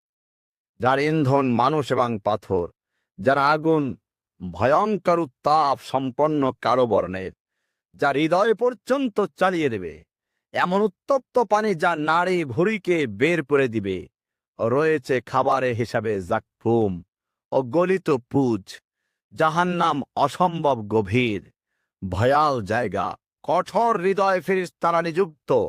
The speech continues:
যেখানে শাস্তির মাত্রা বৃদ্ধির জন্য শরীরকে অনেক বড় করে দেওয়া হবে। চামড়াগুলো জ্বলে যাবে,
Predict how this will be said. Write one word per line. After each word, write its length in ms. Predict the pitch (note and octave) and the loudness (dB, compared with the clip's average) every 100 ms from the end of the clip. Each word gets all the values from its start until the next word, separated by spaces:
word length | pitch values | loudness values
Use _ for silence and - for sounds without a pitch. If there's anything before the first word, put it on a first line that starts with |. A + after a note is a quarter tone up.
| - _ _ _ _ _ | -6 _ _ _ _ _
যেখানে 420 | F#2+ D#3 E3 E3 D#3 | -4 -2 0 0 -2
শাস্তির 540 | - F3+ - - E3+ C3+ | -2 -2 -2 -4 0 2
মাত্রা 440 | A#2+ D3 _ C#3+ A#2+ | 2 0 _ 0 2
বৃদ্ধির 520 | F#2+ C3 C#3 G#2 C#3+ B2 | 0 -4 -4 -2 -2 0
জন্য 260 | B2+ B2+ A#2+ A2 | 0 2 2 0
শরীরকে 520 | - C3+ D3 B2 - | 0 0 0 -2 -2
অনেক 240 | A2 A2 G2+ G2 | -2 -2 -4 -4
বড় 260 | G2+ A#2+ C#3+ C#3+ | 0 2 2 0
করে 220 | - G#2+ | 0 -2
দেওয়া 260 | F2+ E2+ E2 | -2 -4 -6
হবে। 300 | D2 C#2+ D2 C#2 _ _ _ _ _ _ | -10 -20 -20 -20 _ _ _ _ _ _
চামড়াগুলো 680 | E3+ F#3 F#3+ G3 F3+ G3 G3 D#3+ A#2 | -2 0 0 0 0 0 0 -2 -2
জ্বলে 260 | F3+ G3 | -2 0
যাবে, 280 | F#3+ F#3 F3 | 0 0 0